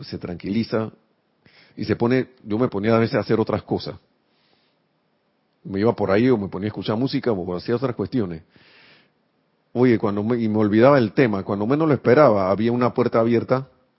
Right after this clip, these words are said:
para que entrara algún tipo de oportunidad para algún suministro, la tomaba, veía que, bueno, esto se puede hacer. Y cuando iba a ver,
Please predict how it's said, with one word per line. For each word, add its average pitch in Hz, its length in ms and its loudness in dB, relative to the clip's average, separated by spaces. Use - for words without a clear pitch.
para 98 260 0
que 98 540 -2
entrara 120 440 4
algún 123 440 -2
tipo 123 580 0
de 110 80 -2
oportunidad 101 600 -2
para 110 200 4
algún 120 520 -4
suministro, 143 600 0
la 101 140 2
tomaba, 135 520 -2
veía 110 300 -2
que, 98 60 -8
bueno, 98 220 -6
esto 110 160 -10
se 87 120 -10
puede 104 180 -4
hacer. 208 280 2
Y 113 60 -10
cuando 110 220 0
iba 151 100 6
a 156 60 6
ver, 147 220 4